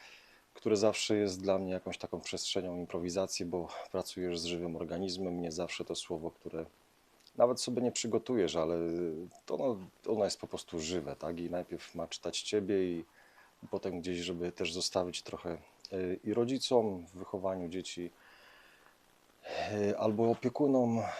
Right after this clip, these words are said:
albo tym wszystkim, którym gdzieś tam na sercu leży to intuicyjne, bo przecież intuicją serca jest wychowanie,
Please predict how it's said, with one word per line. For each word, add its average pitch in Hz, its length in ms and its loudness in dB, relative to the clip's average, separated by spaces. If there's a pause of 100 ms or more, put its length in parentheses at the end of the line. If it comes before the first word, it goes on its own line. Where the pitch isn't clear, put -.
albo 110 240 0
tym 110 160 -2
wszystkim, - 420 -4
którym 98 400 -4
gdzieś 92 140 -6
tam 95 140 -2
na 92 100 0
sercu 90 420 -2
leży 85 440 -2
to 85 120 -4
intuicyjne, 85 800 -4
bo 85 160 -4
przecież - 680 -6 (1000)
intuicją 110 640 2
serca 90 420 0
jest 80 140 -6
wychowanie, 85 560 -4